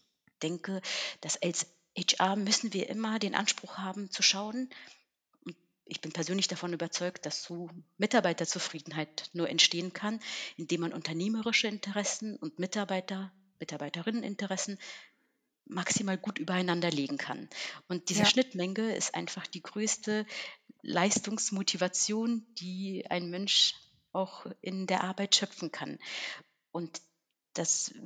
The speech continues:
Speaker 1: wir als H Rler das Bewusstsein haben, Formate dafür zu schaffen, um darüber sprechen zu möch-, äh,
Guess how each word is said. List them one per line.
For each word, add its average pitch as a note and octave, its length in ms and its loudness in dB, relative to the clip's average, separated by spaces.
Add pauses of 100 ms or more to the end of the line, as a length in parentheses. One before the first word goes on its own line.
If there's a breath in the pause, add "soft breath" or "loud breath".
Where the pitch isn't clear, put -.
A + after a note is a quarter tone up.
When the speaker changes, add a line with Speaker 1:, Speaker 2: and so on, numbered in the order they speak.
Speaker 1:
wir G#3 260 0
als - 220 2
H - 200 2 (120)
Rler G3+ 140 2
das F3+ 180 4
Bewusstsein E3 560 -2
haben, E3 400 -8 (260 loud breath)
Formate G3+ 480 0
dafür D#3 320 -4
zu - 120 -2
schaffen, - 400 0
um B3 180 0
darüber F#3+ 340 0
sprechen - 420 -2
zu - 180 -2
möch-, C#3+ 300 -6
äh, - 100 -10